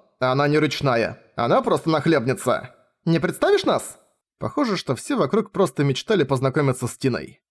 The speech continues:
Рентаро вздохнул. Оставаться здесь он не хотел. «Тина, пойдем». Не дожидаясь ответа, он потянул Тину за руку. Девочки попытались их остановить, но Рентаро с Тиной в спешке сбежали. «А, не, ничего.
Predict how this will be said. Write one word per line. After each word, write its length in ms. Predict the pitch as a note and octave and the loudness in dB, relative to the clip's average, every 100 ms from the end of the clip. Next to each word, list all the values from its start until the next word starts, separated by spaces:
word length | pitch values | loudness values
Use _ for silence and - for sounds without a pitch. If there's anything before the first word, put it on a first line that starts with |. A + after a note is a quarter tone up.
| _ _ _ | _ _ _
Рентаро 520 | B2 B2 A2+ C3 G3 | -2 0 0 0 2
вздохнул. 640 | C#3 A#2 A#2+ A#2+ A#2 - C#3+ _ _ _ _ - | 0 -2 -2 -2 -4 -6 -16 _ _ _ _ -6
Оставаться 680 | G#2 - A#2 G3+ A#3+ F3 | -6 -4 0 0 0 0
здесь 320 | B2 G#3 F#3+ | 0 0 2
он 120 | E3+ D#3 | 2 2
не 80 | |
хотел. 500 | C#3 C3 D#3 D3+ - - _ _ | 0 0 2 0 -2 -16 _ _
«Тина, 440 | - D3+ C3+ A#2 - _ | 0 2 2 0 -6 _
пойдем». 540 | E3 D3 C3 A#2+ C#2+ - _ _ _ | 0 2 2 0 -2 -12 _ _ _
Не 160 | - A#2+ | -6 -2
дожидаясь 500 | A2+ A2+ A#2 B2 G#2 | -2 -2 0 0 -2
ответа, 600 | G#2+ A#2 E3+ C#3+ B2 - _ - | -4 -2 0 2 0 -4 _ -4
он 180 | G#3 A3 | 0 0
потянул 400 | D3 D3 E3 B2+ | 0 2 2 2
Тину 260 | C#3 C3 | 2 0
за 160 | G#2+ F3 | 0 2
руку. 400 | D3 - C3+ A#2 - _ _ | 2 2 2 2 -4 _ _
Девочки 500 | B2+ E3 B3+ - - | -4 -2 0 -2 -4
попытались 500 | D3 B2+ F3+ D3+ - | -4 -2 0 0 0
их 120 | C3 | -4
остановить, 540 | B2+ - A#2 A#2 A#2 G#3+ | -6 -4 -2 0 0 0
но 120 | B3 | 2
Рентаро 400 | D3+ B2+ F#3 B2+ | 2 2 2 2
с 80 | - | 0
Тиной 240 | G#3+ C#3 | 0 0
в 60 | - | 0
спешке 340 | D#3 B2+ B2+ | 0 0 -4
сбежали. 640 | A2 A#2+ A2 A2+ D#2 - _ _ _ _ _ _ - | -2 -2 0 0 -2 -10 _ _ _ _ _ _ 0
«А, 220 | G3+ F#3 | 4 4
не, 100 | F#3 | 6
ничего. 640 | G3+ G3+ B3 F3+ C3 C3+ | 4 4 2 2 4 2